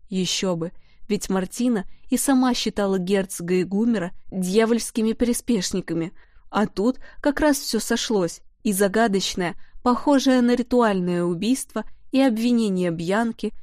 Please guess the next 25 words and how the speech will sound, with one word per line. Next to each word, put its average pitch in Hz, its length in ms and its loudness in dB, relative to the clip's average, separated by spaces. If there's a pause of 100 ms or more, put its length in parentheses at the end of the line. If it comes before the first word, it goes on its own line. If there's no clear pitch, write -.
(100)
и 254 120 0
приезд 226 480 0
главного 170 520 0
дознавателя. 170 800 -2 (420)
Я 196 160 0
попыталась 196 640 0
как 190 220 -6
могла 202 380 0 (240)
разубедить 254 640 2
Мартину, 208 580 -2 (220)
но 277 160 4
по 277 100 2
её 220 300 4
взгляду 180 420 -2
поняла, 180 480 -4 (300)
что - 260 -2
та 240 300 0 (120)
осталась 277 540 2
при - 160 -2
своём 185 480 -2
мнении. 175 480 -4 (380)
Она 262 240 4
так 269 200 0
и 269 40 4
ушла 240 480 0